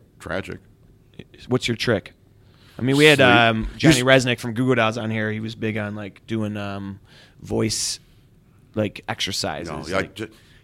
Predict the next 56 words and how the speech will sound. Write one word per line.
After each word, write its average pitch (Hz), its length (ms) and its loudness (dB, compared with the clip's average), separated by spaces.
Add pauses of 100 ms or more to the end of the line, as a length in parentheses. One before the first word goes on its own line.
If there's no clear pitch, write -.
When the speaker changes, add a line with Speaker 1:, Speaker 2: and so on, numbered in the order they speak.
Speaker 1:
you 110 120 -6
know, 104 140 -2
the 92 100 -8
funny 98 280 -6
thing 87 240 -10
is, 80 120 -8
it's 76 160 -16
what 82 120 -8
I 78 60 -8
tell 80 200 -12
other 85 180 -10
P 80 260 -10
A 71 100 -8
announcers, 82 420 -16
too, 87 220 -12
is 69 120 -16 (200)
just - 260 -14
talk. - 360 -14 (680)
And 110 120 -4
if 113 120 -6
you 143 60 -6
do 151 220 -6
that, 165 320 -6 (1300)
you're, 127 220 -8 (320)
you 135 120 -2
don't 127 140 0
have 110 180 -6
to - 60 -18
practice. 98 520 -4
You 92 60 -6
don't 98 100 -4
have 98 120 -8
to 82 80 -10
worry 90 220 -4
about 87 220 -4
anything. 87 280 -10
You 98 100 -14
just 107 280 -16
talk. 160 340 -12 (140)
Speaker 2:
Just - 160 -12
talk 101 160 -4
to 120 60 -14
people. 90 460 -12
Talk 98 180 -14
to 98 180 -18 (100)
Speaker 1:
Yeah. 87 120 -6 (1000)
Yeah. 69 160 -16
Speaker 2:
Do 131 80 -2
you 135 160 6
have 131 120 2
a 127 60 -2
better 120 200 0
voice 117 240 -2
than 110 140 -8
Jason 107 320 -6
Benetti? 107 380 -8